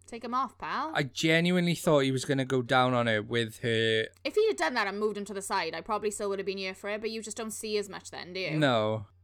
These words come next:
Speaker 1: He's opened her right up, though.
Speaker 2: That is a pink pussy.
Speaker 1: That is very pink.
Speaker 2: This
Speaker 1: I
Speaker 2: is,
Speaker 1: love
Speaker 2: this
Speaker 1: it.
Speaker 2: is hot.
Speaker 1: Yeah, I literally love it when a guy is, like, eating you out and grabbing your tits at the same time.
Speaker 2: Oh, look at this little kind of moving shot past the lamp.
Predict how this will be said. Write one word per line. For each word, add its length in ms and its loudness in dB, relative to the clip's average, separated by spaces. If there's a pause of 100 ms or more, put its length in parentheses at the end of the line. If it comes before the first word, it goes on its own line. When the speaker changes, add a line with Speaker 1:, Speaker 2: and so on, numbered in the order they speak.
(120)
Speaker 1:
He's 200 -6
opened 240 -4
her 100 -6
right 200 -2
up, 200 -6
though. 240 -14 (200)
Speaker 2:
That 220 4
is 100 2
a 60 0
pink 440 2
pussy. 380 -2
Speaker 1:
That 180 -2
is 160 -4
very 280 -4
pink. 380 -14 (280)
Speaker 2:
This 220 2
Speaker 1:
I 40 8
Speaker 2:
is, 100 6
Speaker 1:
love 220 2
Speaker 2:
this 260 6
Speaker 1:
it. 40 2
Speaker 2:
is 80 -2
hot. 360 4 (200)
Speaker 1:
Yeah, 380 -2
I 100 -6
literally 400 -4
love 180 -2
it 120 -2
when 140 -4
a 60 -8
guy 160 -2
is, 180 -6
like, 320 -6
eating 240 -8
you 100 -6
out 240 -2
and 140 -10
grabbing 360 -4
your 80 -10
tits 240 -12
at 80 -14
the 60 -14
same 200 -12
time. 380 -10 (220)
Speaker 2:
Oh, 340 4 (180)
look 240 -4
at 60 2
this 280 2
little 680 0
kind 140 -4
of 60 0
moving 520 2
shot 800 0 (180)
past 320 2
the 100 2
lamp. 460 4